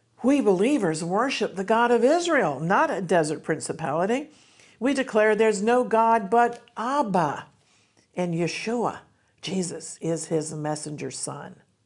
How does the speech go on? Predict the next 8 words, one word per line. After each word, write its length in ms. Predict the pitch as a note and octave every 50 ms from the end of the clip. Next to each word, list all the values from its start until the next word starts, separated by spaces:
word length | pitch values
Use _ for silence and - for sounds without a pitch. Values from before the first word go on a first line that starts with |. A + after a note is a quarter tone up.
| _ _ _ _ _ _ _ _ _ _ _ _ _ _ _ _ _ _ _ _ _ _ _ _ -
Real 320 | F3+ G#3+ G#3+ G3+ F#3+ F3
New 320 | F3 F3 F3+ F3 F3 E3+
Testament 480 | E3+ E3+ E3 D#3+ D#3 - - E3 D#3 D3
believers 380 | D#3 D3+ E3 D#3+ D#3 E3+ D#3+ -
say 200 | - F3 E3+ E3
to 120 | E3+ F3
the 120 | D3+ E3
Jews, 460 | D3+ E3+ E3+ E3+ F3 F3 E3+ E3+ -